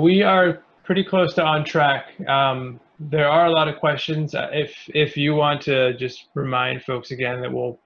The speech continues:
we're gonna get into small groups and have an opportunity to discuss there.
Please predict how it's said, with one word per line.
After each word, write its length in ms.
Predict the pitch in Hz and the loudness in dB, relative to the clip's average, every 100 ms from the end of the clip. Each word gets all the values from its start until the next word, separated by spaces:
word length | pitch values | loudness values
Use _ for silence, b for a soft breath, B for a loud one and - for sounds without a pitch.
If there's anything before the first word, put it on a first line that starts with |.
| - | -8
we're 100 | 135 | -4
gonna 160 | 131 | -4
get 140 | 127 127 | -2 -2
into 160 | 120 | -4
small 300 | 113 135 123 | -8 -6 -4
groups 560 | 117 127 151 - - - _ - | -2 -4 -4 -10 -20 -20 _ -12
and 140 | 127 | -6
have 160 | 123 120 | -4 -4
an 80 | 123 | -4
opportunity 580 | 120 120 - 120 120 | -6 -8 -12 -8 -8
to 0 | |
discuss 480 | 117 117 - 123 120 | -8 -10 -6 -6 -6
there. 480 | 131 123 120 117 | -8 -4 -4 -6